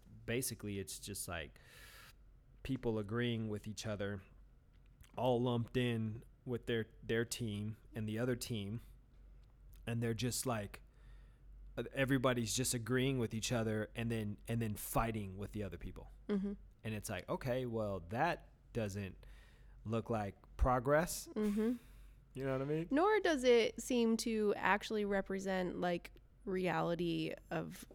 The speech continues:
Speaker 2: how people think, right? I mean,
Speaker 1: No.
Speaker 2: because, like, yes, there's probably a good amount of people who choose to align with, like, one version of thinking versus, like, one other alternative version of thinking. But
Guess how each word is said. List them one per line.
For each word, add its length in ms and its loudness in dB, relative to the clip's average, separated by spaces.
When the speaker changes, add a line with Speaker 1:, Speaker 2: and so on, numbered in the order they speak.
Speaker 2:
how 320 -2
people 320 -6
think, 480 -6
right? 300 0
I 80 2
mean, 180 6
Speaker 1:
No. 140 0
Speaker 2:
because, 340 4
like, 200 4
yes, 460 2
there's 220 0
probably 640 0
a 40 0
good 240 -2
amount 260 -2
of 120 -4
people 280 -4
who 160 -2
choose 580 -4
to 420 -4
align 460 -2
with, 280 -4
like, 260 -6
one 540 2
version 340 0
of 100 -4
thinking 400 -2
versus, 400 -4
like, 220 -4
one 280 2
other 280 0
alternative 640 -2
version 440 -4
of 100 -2
thinking. 460 -2
But 260 0